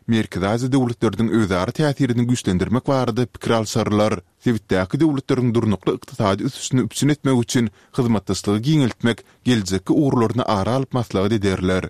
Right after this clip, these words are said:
Şeýle hem Merkez Aziýa döwletleriniň medeni we insanperwer gatnaşyklaryny hasda güýçlendirmek meselelerini serederler. Bu aralykda Gazagystanyň daşary işler ministrliginiň resmi web sahypasynda goňşy ýurtlaryň baş tutanlarynyň Gazagistan Respublikasy,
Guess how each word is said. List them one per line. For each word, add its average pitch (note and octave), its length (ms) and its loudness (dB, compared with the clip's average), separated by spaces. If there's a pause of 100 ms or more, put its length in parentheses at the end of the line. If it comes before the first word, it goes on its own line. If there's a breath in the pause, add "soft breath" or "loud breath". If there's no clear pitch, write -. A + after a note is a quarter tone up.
(180 soft breath)
Şeýle G#2+ 360 0
hem G2 140 0
Merkez F#2 320 -2
Aziýa C3 300 0
döwletleriniň B2 640 0 (300 soft breath)
medeni G#2+ 440 2
we F#2 240 -2
insanperwer G2+ 580 -2
gatnaşyklaryny A#2 800 0 (240 soft breath)
hasda C3 360 -2
güýçlendirmek A2 640 0
meselelerini A#2+ 640 0
serederler. F#2+ 720 0 (260)
Bu A#2 140 2
aralykda C#3+ 520 0
Gazagystanyň G#2 640 0
daşary G#2+ 260 -2
işler C#3+ 240 -2
ministrliginiň C3 720 2
resmi G2+ 260 -2
web G#2+ 260 0
sahypasynda B2+ 840 0 (300 soft breath)
goňşy G#2 320 0
ýurtlaryň C3+ 420 0
baş B2+ 140 -2
tutanlarynyň A#2+ 800 0 (140)
Gazagistan A#2 560 0
Respublikasy, A2+ 880 0